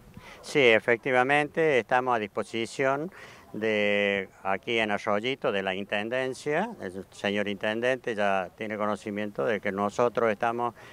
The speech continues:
para brindarnos a la sociedad en cualquier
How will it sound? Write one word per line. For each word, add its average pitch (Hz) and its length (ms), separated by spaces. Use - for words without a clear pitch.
para 98 680
brindarnos 113 560
a 101 100
la 98 120
sociedad 127 760
en 113 160
cualquier 117 380